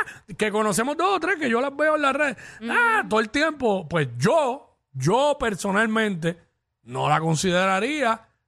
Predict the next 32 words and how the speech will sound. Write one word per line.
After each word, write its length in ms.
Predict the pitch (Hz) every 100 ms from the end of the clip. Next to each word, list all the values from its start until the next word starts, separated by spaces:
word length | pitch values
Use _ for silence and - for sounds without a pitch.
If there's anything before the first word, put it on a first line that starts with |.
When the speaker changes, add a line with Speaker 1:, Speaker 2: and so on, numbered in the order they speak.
| _
Speaker 1:
y 100 | -
no, 520 | 123 113 107 113 220 _
no, 380 | 151 165 311 -
no 260 | 147 147 208
es 60 | 277
opción 360 | 370 - 202
para 220 | 185 175
mí, 160 | 147 120 - _ -
no, 340 | 127 165 - _ _ _ _ _
no 100 | 143
es 60 | 180
opción. 440 | 185 - 143 107 _ _ _ _ _ -
Ahora, 680 | 123 127 165 262 220 113 _ _ _ _ _
tampoco 520 | - 135 131 143 151
es 80 | 180
que 560 | 180 226 233 233 226 220
no 200 | 208 196
vaya 380 | 196 196 190 175
a 40 |
nada, 560 | 151 165 226 262 202 180
porque 540 | 160 147 151 147 143 139
también 320 | 147 143 147
entonces 420 | 160 156 220 208
vas 180 | 190 196
a 40 |
tener 120 | 202 208
una 140 | 208
persona, 560 | 202 165 220 240 226 190
te 140 | 175
unes 260 | 165 185 196
a 260 | 208 254
ella, 220 | 285 247